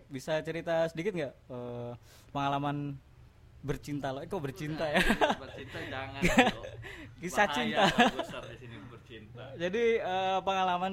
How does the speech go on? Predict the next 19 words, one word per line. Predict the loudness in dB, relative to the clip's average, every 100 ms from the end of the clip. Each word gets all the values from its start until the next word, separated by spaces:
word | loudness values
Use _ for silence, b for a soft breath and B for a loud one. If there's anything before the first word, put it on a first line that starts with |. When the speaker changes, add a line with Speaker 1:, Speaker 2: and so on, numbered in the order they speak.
| -2
Speaker 1:
kisah | -6 -4 -4
cinta | -4 -8 -4 -2
lah, | -2 -6
kisah | -8 -10
cinta | -8 -8 -6
lo, | -6 -6
love | -6
story | -4 -4 -2 -4
lo | -4
gimana, | -4 -4 -4 -4 -6 B B B B B -20 -20 -12
eh, | -6 -6
sampai | -2 -2 0 2
pada | 4 4
akhirnya | 2 -2 -2
tuh | -2
lo | -2
memutuskan | -4 -4 -4 -6 -6 -4 -2 -2
buat, | -2 0 0 -2 -12 -20 -20 -20 -20 -20 -20 -20 -20 -20 -20 -16
eh, | -10 -8 -6 -4 -4 -4 -6